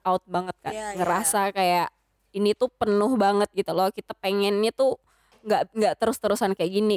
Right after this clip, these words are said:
Speaker 1: gitu. Bosan, capek, bahkan ada berapa mungkin impian-impian kita yang akhirnya harus kita tunda, bahkan kita bubarkan dalam pikiran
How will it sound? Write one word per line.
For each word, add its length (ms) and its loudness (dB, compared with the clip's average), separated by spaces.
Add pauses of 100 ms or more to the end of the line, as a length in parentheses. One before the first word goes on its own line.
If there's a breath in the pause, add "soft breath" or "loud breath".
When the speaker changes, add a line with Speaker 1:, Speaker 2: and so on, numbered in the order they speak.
Speaker 1:
gitu. 240 -6
Bosan, 840 0
capek, 960 -2 (260)
bahkan 420 -10 (260)
ada 180 -4
berapa 320 0
mungkin 300 -4
impian-impian 680 -4
kita 300 -4
yang 80 -4
akhirnya 320 -2
harus 200 -4
kita 220 -12
tunda, 380 -4
bahkan 320 -2
kita 240 -6
bubarkan 720 -2
dalam 420 0 (560)
pikiran 480 0